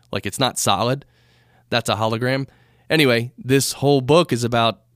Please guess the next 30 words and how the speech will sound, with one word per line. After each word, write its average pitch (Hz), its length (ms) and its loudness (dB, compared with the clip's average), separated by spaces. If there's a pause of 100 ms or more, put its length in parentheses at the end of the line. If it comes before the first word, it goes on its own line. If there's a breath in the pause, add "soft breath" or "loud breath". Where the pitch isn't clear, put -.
(340)
explaining 123 500 -2
that 110 160 -4
the, 104 300 -4
the 107 120 -4
universe 110 540 0
is 104 100 -4
a 98 80 -2
hologram. 95 540 -6 (260)
And 131 220 -2
it, 156 180 0
look, 139 320 2
we, 117 180 -4
we 123 180 -2
can't 123 220 -2
get - 280 -6 (300)
into 113 260 -4
it 98 80 -6
right 101 160 -4
now. 104 240 -4
I'm 104 100 -4
just 101 160 -6
sort 107 180 -2
of - 160 -10 (760 soft breath)
introducing 107 560 -4
this 98 140 -8
book. - 340 -8 (340)
But, 104 320 -4
um, 98 300 -4
we 135 120 4
will, 165 440 4